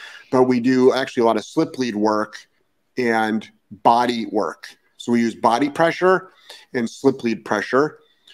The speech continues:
for spatial awareness, for thresholds, and for kennel drills. And then we also do a pressure on, pressure off protocol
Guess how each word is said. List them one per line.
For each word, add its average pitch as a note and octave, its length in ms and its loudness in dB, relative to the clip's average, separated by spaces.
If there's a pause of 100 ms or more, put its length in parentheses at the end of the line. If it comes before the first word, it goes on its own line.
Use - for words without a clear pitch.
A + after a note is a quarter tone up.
(260)
for A#2 560 6 (420)
spatial B2 480 -2
awareness, C#3+ 760 2 (220)
for A2 320 2
thresholds, D3 760 2
and A2+ 220 -8
for A#2 140 0
kennel G#2 320 -6
drills. - 520 -12 (600)
And B2 120 -2
then B2 100 4
we A#2+ 100 6
also A#2+ 320 0
do A#2 240 0
a G#2+ 40 2
pressure A#2 380 -2
on, A2 140 0
pressure A#2 340 0
off A#2+ 180 2
protocol D3+ 640 4